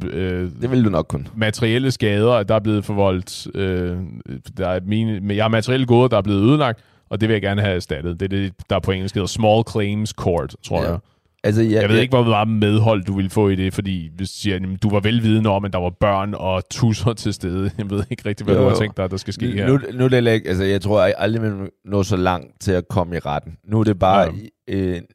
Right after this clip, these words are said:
Speaker 2: vi er i gang med at prøve at lave en regel.
Speaker 1: Ja, men jeg ved, du
Speaker 2: Lave
Speaker 1: elsker
Speaker 2: en regel mellem venner.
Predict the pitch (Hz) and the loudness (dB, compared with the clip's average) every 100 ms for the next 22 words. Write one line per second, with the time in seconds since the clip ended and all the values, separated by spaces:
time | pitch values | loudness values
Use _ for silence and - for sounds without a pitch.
0 | - 107 135 127 123 117 120 120 117 - | -8 -2 0 2 0 0 -4 -2 -2 -2
1 | 98 87 101 101 110 95 107 104 90 98 | -6 -2 2 4 4 2 0 0 -2 -2
2 | 80 101 - _ _ _ _ _ _ _ | -4 -10 -16 _ _ _ _ _ _ _
3 | - 113 165 151 143 151 117 139 147 131 | -4 0 0 2 0 2 4 4 4 0
4 | 101 - 151 131 - - 120 131 123 101 | -2 -2 0 -2 -4 -8 -2 0 0 -2
5 | 104 110 117 | 0 0 -4